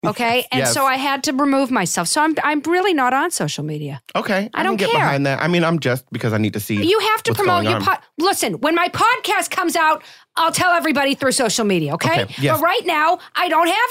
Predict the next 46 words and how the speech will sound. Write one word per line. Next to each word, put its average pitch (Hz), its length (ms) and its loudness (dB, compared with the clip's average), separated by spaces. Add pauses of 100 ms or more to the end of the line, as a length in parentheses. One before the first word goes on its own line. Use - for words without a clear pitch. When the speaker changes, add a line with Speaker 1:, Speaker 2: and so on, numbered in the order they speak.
Speaker 1:
anything. 214 360 -2
So 330 120 0
Speaker 2:
Okay. - 60 2
Speaker 1:
stop, 349 260 0
everyone 359 260 2
stop 339 260 -2
screaming, 466 540 2
millennials. 233 540 2 (180)
Speaker 2:
<laughs> - 180 -10
Speaker 1:
You 403 140 2
have 453 280 2
a 453 40 2
life 359 280 2
that - 80 0
is 392 140 0
real, 269 400 2 (320)
and 359 140 0
then 370 140 0
you 392 80 2
can 381 160 0
do 359 140 2
your 349 160 2
online, 254 600 2 (120)
Speaker 2:
Right. 135 200 2
Speaker 1:
okay? 311 100 0
But 320 120 0
it - 60 -6
can't 427 240 0
be 440 120 2
all 359 200 4
online, 277 680 2 (120)
like 240 160 -2
a 233 60 -8
goddamn 285 540 0
Kardashian. 220 760 0
Give 269 100 -2
me 349 100 2
a 226 60 0
break. 160 480 -4
Speaker 2:
I 143 100 -2
mean, 165 380 2
I, - 80 -6 (140)
since 180 280 -2
this 147 140 -4
will 135 180 0
be 120 200 -2